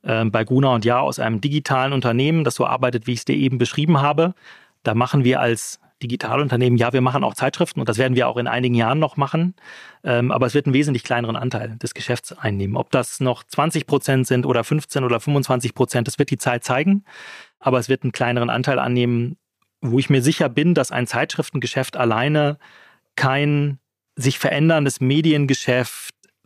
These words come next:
tragen kann. Also du kannst darüber kein, kein Wachstum generieren. Das ist ein rückläufiges Geschäft. Ähm, du kannst das noch in kleinen Nischen machen, glaube ich. Ähm, aber du wirst damit kein Wachstum generieren können, keinen Wert schaffen können, auch aus Sicht der Gesellschaft dann nicht, wenn du das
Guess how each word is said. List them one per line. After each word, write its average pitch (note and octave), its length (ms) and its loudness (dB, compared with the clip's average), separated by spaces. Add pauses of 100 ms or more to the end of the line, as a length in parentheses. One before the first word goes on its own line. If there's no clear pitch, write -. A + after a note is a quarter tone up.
(140)
tragen A#2 380 0
kann. A2 340 -8
Also - 140 -20
du A#2+ 100 0
kannst B2+ 300 0
darüber A#2+ 320 2
kein, C3 460 -2 (280)
kein C3 220 -2
Wachstum D#3+ 340 2
generieren. D3 460 2
Das A#2+ 140 -2
ist - 140 -6
ein A#2+ 160 -2
rückläufiges C3+ 600 0
Geschäft. C#3+ 400 -2 (560)
Ähm, B2 220 2
du A#2+ 80 4
kannst C3+ 240 0
das C3+ 100 -2
noch B2+ 140 2
in C3 120 2
kleinen C3+ 380 2
Nischen D#3 320 2
machen, D3+ 300 2
glaube C3+ 320 4
ich. - 320 -2
Ähm, A#2+ 400 -2
aber B2 160 2
du A#2 120 2
wirst B2+ 220 0
damit B2+ 380 0 (260)
kein C3 240 0
Wachstum C3+ 380 -2
generieren A#2+ 460 2
können, A#2+ 200 2
keinen C3 240 0
Wert C3+ 180 -2
schaffen D#3 260 -6
können, D3 260 -4
auch C3 140 -4
aus B2 100 0
Sicht - 180 -6
der C#3 80 0
Gesellschaft A#2+ 460 0
dann C3 80 2
nicht, C3 160 -2
wenn B2 100 2
du A#2+ 80 2
das - 260 -4